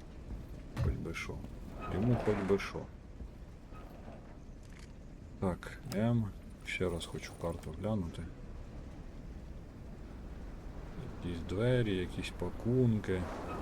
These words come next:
Я так розумію, що тут якісь ресурси можна возити.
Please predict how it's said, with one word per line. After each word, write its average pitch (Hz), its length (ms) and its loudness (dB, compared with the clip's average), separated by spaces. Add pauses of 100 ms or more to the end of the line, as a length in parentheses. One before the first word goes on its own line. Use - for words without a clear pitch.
(520)
Я 127 80 8
так 127 200 6
розумію, 127 520 10
що - 180 4
тут 120 220 6
якісь 113 300 4
ресурси 117 560 6
можна 85 320 4
возити. 82 720 2